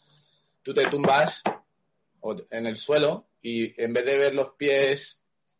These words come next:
a ver, no, lo pongo así, en vez de ver los pies más o menos alineados en el plano, ves uno que está supinado.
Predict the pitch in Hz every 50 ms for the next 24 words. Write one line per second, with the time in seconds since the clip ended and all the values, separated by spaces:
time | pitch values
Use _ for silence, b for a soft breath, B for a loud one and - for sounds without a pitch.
0 | _ _ _ _ _ _ _ - 110 113 113 127 143 165 190 - - - 120 117
1 | 101 101 98 - 123 123 127 127 131 - - 151 165 196 226 - - - - b
2 | b b b b b b b b - 113 117 131 135 143 147 151 151 151 139 -
3 | - 151 151 143 135 135 135 - 147 135 143 143 143 127 - - 123 123 120 120
4 | 135 139 139 135 135 147 156 - 139 127 127 120 123 147 160 160 151 151 170 208
5 | 220 - 135 135 131 - 147 147 151 147 139 135 - - 139 135 143 156 - -
6 | _ _ - - - 127 113 - 113 110 110 101 92 85 -